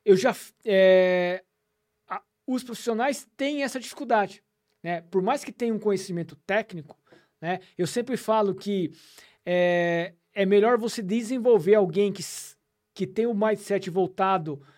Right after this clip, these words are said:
ah, pra tecnologia, pra parte técnica, do que você pegar um técnico e pôr pra tecnologia. Então, é, é muito melhor você co-, começar daqui que você vai conseguir transformar esse profissional. Então, é,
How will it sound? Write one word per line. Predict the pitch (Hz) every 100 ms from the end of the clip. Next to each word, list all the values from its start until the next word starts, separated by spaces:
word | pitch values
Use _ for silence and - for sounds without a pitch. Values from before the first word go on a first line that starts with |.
| _ _ _
ah, | 165 175 170 165
pra | 185 165
tecnologia, | 180 - 165 160 131 214 226 -
pra | 185
parte | - 185 151 147
técnica, | 196 233 247 262 277
do | 240 233
que | 247
você | 233 -
pegar | 233 233 233
um | 208
técnico | - 233 254 208 185 165 - _ _
e | 202
pôr | 190 214 208 208
pra | 220
tecnologia. | 220 214 214 214 143 165 160
Então, | 147 185 214 208 _ _ -
é, | - - _
é | 208
muito | 180 254 277
melhor | 247 240
você | 214 - 226
co-, | - _ _ 214
começar | 226 226 214 226 233
daqui | 220 - 214
que | 226
você | 226 226
vai | 220
conseguir | 220 - 208 165 202
transformar | 208 214 - 233 196 185
esse | 190 -
profissional. | 196 196 202 170 156
Então, | 156 185 208 226 - - - - _
é, | 175 175 175 175 170